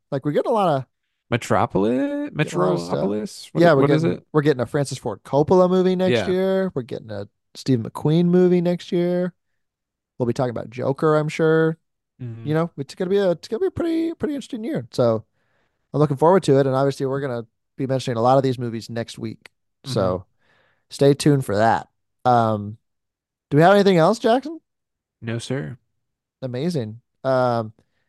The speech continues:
Speaker 1: yeah, join us next week where we're gonna be doing Fantasy Movie Draft Season three, which is exciting. I will just say that in first place right now is Jeff. In second is Brian.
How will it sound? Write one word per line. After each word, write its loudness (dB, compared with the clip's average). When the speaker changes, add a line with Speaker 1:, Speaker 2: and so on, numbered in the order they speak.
Speaker 1:
yeah, 4
join 0
us -2
next -6
week 2
where 2
we're 2
gonna -2
be -2
doing 0
Fantasy -2
Movie -2
Draft -2
Season -6
three, 2
which -8
is -8
exciting. 0
I 2
will 0
just -4
say 0
that -2
in -12
first -6
place -4
right -4
now -4
is -6
Jeff. -4
In -10
second -4
is -10
Brian. 0